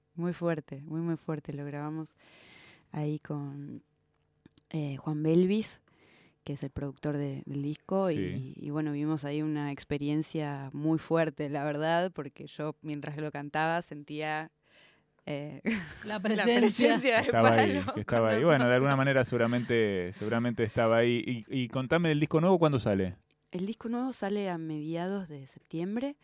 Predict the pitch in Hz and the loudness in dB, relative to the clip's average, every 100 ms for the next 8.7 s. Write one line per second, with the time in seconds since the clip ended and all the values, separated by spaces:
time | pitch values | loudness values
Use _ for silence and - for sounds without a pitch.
0 | - 101 87 85 - 151 147 135 131 _ | -6 -4 -2 -4 -6 -8 -8 -10 -14 _
1 | _ _ _ _ _ _ _ 143 139 147 | _ _ _ _ _ _ _ -12 -10 -8
2 | 147 143 139 135 135 131 127 139 139 143 | -8 -8 -10 -12 -14 -16 -14 -12 -10 -8
3 | 151 190 147 - 139 147 139 139 135 127 | -6 -6 -6 -10 -8 -8 -6 -8 -8 -10
4 | 135 - 139 143 - 143 139 143 139 131 | -10 -8 -10 -10 -10 -8 -8 -10 -10 -14
5 | - _ - 127 127 127 135 139 - 135 | -18 _ -20 -16 -16 -14 -16 -14 -16 -14
6 | - 135 156 143 139 - 139 160 - - | -14 -12 -12 -12 -14 -12 -10 -10 -12 -20
7 | - - - - - 147 139 135 131 127 | -20 -20 -20 -16 -8 -6 -6 -8 -12 -16
8 | - _ - 139 131 131 | -20 _ -14 -10 -10 -12